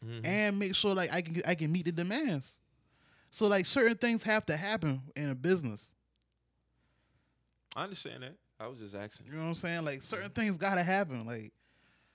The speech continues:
Speaker 2: you know, and, and at the end of the day, that would weed out, like, core, core customers anyway. Like, if you,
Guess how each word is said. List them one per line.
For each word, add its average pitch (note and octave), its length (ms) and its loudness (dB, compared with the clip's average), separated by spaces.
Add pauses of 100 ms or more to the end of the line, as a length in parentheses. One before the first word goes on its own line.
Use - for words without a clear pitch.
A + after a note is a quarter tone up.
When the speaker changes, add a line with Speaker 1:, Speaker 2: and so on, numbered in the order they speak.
(360)
Speaker 2:
you C3+ 140 -2
know, D#3+ 140 0
and, F#3+ 200 0
and A#3+ 240 2
at - 80 -6
the G#3 60 6
end B3 120 6
of A#3+ 60 4
the A#3 80 6
day, A#3+ 140 4
that B3+ 180 6
would A3 180 12
weed A#3 200 8
out, G#3+ 240 4
like, F3+ 180 2
core, A3+ 300 6
core A3+ 260 4
customers G#3+ 380 0
anyway. A3+ 360 4
Like, D#3+ 220 4
if C#3+ 160 0
you, A3 260 0